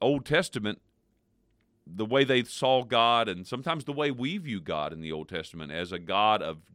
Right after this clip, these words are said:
judgment and perhaps anger, and, you know, it's just we don't see him as the gentle God that we see in Jesus. But the reality is the Old Testament tells us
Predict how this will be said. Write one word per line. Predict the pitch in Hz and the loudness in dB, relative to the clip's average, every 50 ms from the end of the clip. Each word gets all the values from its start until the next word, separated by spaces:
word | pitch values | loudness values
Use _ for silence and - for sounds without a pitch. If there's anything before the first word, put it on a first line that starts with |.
| - - | -20 -12
judgment | - - 120 131 143 139 113 127 135 139 139 - _ _ _ _ _ _ _ _ _ _ - | -4 0 2 2 2 2 0 -4 -4 -4 -4 -4 _ _ _ _ _ _ _ _ _ _ -12
and | 80 80 - | -12 -10 -8
perhaps | - 95 101 101 95 - - - - | -2 2 2 2 2 2 -2 -6 -4
anger, | 95 113 123 131 135 123 135 135 131 | 0 0 2 0 0 0 -2 -2 -2
and, | - - 78 85 80 - _ _ - | -2 -6 -10 -12 -12 -16 _ _ -14
you | - 98 85 | -12 -10 -8
know, | 76 71 71 - _ _ _ _ _ _ _ _ _ _ _ _ _ - - - | -8 -8 -8 -10 _ _ _ _ _ _ _ _ _ _ _ _ _ -18 -10 -6
it's | - 110 - | -4 -4 -4
just | - 135 127 - 120 | -2 -2 -2 -2 0
we | 131 147 | 2 4
don't | 151 143 139 - | 4 4 2 2
see | - 156 143 | 0 0 2
him | 143 143 135 | 2 2 2
as | 127 117 101 | 2 2 2
the | 95 143 | 0 -4
gentle | 117 101 117 135 131 123 127 117 | -2 0 0 0 0 0 -2 -2
God | 110 110 110 110 110 104 104 | 2 4 4 6 6 4 2
that | 92 85 | -2 -4
we | 107 104 | -4 -6
see | - - - 110 101 95 | -6 -6 -6 -4 -2 -2
in | 90 92 | -2 -4
Jesus. | 90 120 135 143 117 98 92 90 | -4 -6 -6 -4 -4 -4 -6 -4
But | 92 101 110 110 107 | -2 0 0 0 0
the | 113 | -2
reality | 110 113 113 110 117 127 131 120 123 135 | -2 0 2 4 4 4 4 2 0 -2
is | 160 175 131 | -2 -4 -4
the | 123 120 | -2 -2
Old | 127 135 120 | -2 -2 -2
Testament | - 143 151 - - 131 107 | -2 -2 -2 -2 -4 -8 -6
tells | 104 123 117 117 104 | -2 0 0 0 -2
us | 104 | -6